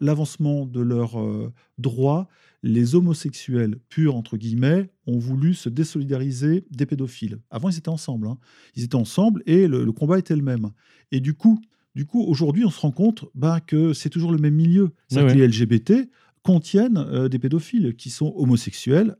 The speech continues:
Speaker 1: mais, euh, qui aiment les enfants ou les jeunes ou les mineurs, et cetera.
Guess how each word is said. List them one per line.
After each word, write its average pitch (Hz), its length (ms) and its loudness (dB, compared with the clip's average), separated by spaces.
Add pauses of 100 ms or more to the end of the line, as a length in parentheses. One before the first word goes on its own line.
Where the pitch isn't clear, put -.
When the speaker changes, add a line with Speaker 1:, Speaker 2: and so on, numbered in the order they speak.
Speaker 1:
mais, 143 340 -2 (340)
euh, 107 80 -2
qui 151 180 -2
aiment 151 180 4
les 117 320 2
enfants 170 520 -4 (120)
ou 170 240 0
les 123 160 0
jeunes 151 500 0 (160)
ou 175 80 -2
les 143 160 0
mineurs, 127 500 0
et 127 60 -6
cetera. 127 440 -6